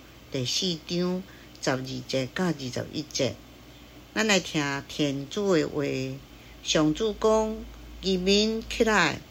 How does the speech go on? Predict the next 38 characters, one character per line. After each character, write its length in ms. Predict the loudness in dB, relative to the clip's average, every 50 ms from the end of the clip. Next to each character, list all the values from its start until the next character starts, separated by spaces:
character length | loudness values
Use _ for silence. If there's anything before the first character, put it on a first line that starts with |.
| -20 -20 -20 -20 -20 -20 -10 -2
前 240 | 2 2 2 2 2
往 380 | 2 2 2 2 0 -2 -6 -10 -6
约 240 | 0 4 6 6 6
沙 300 | 4 4 2 2 2 2
法 240 | 2 0 0 0 2
特 160 | 2 4 4
的 180 | 4 4 4 2
山 320 | 0 0 0 0 0 -2 -2 0
谷， 200 | 0 0 0 0 -6 -18 -20 -20 -20 -20 -20 -20 -20 -20 -16 -8
因 120 | -6 -2
为 180 | 0 2 2 0
我 140 | 0 0 2
要 20 |
伫 340 | 4 4 2 2 0 -2 -2
遐 380 | -2 -2 0 0 2 2 0 0
坐 280 | -2 -2 -2 -2 -2 -2 -2
长， 400 | -2 -2 0 -2 -4 -4 -6 -8 -10 -16 -20 -20 -20 -18 -20 -20 -16 -8
审 300 | -2 2 4 4 4 4
判 320 | 2 2 0 0 0 -2 -4
四 340 | -4 -2 -2 0 0 -2 -2 -2
周 220 | -2 0 0 2
的 100 | 2 0 0 -2
一 80 | -2
切 280 | 0 0 2 2 0 -2
移 300 | -2 -4 -4 -4 -4 -2
民， 380 | -2 -2 -2 -2 -4 -6 -8 -8 -12 -16 -20 -20 -20 -20 -20 -20 -20 -20 -20 -14 -8
提 220 | -2 0 0 0
出 260 | 0 0 0 2 2
镰 320 | 2 2 2 2 2 0 0
刀， 480 | 4 6 6 8 8 6 4 2 0 -6 -12 -18 -20 -20 -20 -20 -10 -2
因 180 | 0 2 4
为 160 | 4 4 2
若 420 | 2 2 4 4 4 2 2 0 -4 -10 -16 -14 -4
种 280 | 2 4 6 6 6 4
植 100 | 4 4
的 320 | 4 6 6 6 4 4 2
拢 220 | 0 0 -2 -2
已 80 | -6